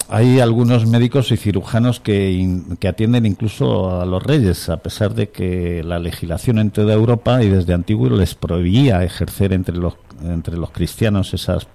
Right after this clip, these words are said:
profesiones tan delicadas, ¿no? Eh, nombres de familias médicas como los Constantini, Aljaén, Orabuena, Matarón, etcétera,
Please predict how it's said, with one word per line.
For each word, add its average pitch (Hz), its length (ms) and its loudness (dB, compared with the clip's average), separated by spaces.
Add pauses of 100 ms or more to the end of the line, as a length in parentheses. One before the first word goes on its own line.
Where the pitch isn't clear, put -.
(100)
profesiones 95 720 -2
tan 90 320 0 (140)
delicadas, 80 580 -4
¿no? 120 100 -6 (800)
Eh, 98 260 0
nombres 127 460 2
de 120 100 2
familias 113 460 2
médicas 110 460 2
como 92 240 -2
los 90 240 0
Constantini, 107 960 2
Aljaén, 101 720 0
Orabuena, 104 600 2
Matarón, 98 500 0
etcétera, 117 520 0